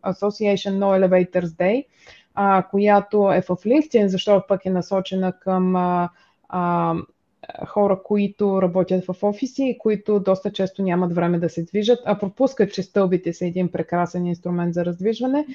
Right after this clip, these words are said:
А, и сменихме и посланията от Take the Stairs, Use the Stairs с, а, даване на много съдържание, което,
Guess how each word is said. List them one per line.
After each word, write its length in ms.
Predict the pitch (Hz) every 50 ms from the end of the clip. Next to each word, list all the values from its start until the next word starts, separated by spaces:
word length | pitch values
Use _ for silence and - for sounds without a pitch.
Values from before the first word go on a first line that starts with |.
| - - - - - -
А, 420 | - 226 240 240 240 247 240 240 - _ -
и 460 | 247 247 254 262 262 262 262 262 247 262
сменихме 440 | 262 247 247 247 254 240 - 254 254
и 160 | 254 247 -
посланията 580 | - 220 - - 233 226 247 254 247 233 233 220
от 120 | 208 208
Take 220 | - 220 214 208 202
the 40 | 208
Stairs, 540 | 202 - - 214 214 202 202 - - 220 233
Use 160 | 233 226 247
the 0 |
Stairs 580 | 247 - - 240 233 233 233 226 - - 214 202
с, 220 | 202 - - -
а, 240 | 202 196 190 190 190
даване 420 | 185 180 185 196 202 208 214 208
на 260 | 208 208 202 202 202
много 420 | 196 202 202 208 208 202 208 208 214
съдържание, 760 | 220 - 208 196 208 202 185 180 196 196 208 214 208 202 208
което, 600 | - 202 196 196 196 196 - 202 202 196 196